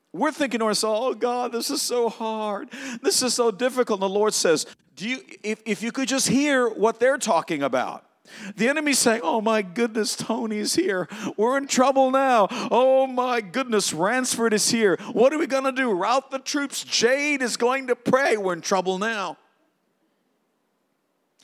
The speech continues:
The enemy is scared of you. That's why you have a challenge.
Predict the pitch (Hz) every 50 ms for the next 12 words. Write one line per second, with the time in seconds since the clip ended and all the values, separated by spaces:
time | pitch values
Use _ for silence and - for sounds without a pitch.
0 | - - - 151 147 - 165 240 269 - 247 254 262 285 262 208 151 131 117 123
1 | 139 139 127 - _ _ _ _ _ _ _ _ _ _ _ _ _ _ _ 233
2 | 208 - - - - - 247 269 277 269 262 196 180 147 120 131 127 113 104 92
3 | - _ _ _ _ _ _ _ _ _ _ _ _ _ - - - - - 151
4 | 135 - 214 240 269 262 - - - 180 156 175 185 185 180 175 170 160 143 -
5 | 151 160 151 139 - 175 160 - - - - 220 233 269 240 170 127 - - -
6 | - - - - -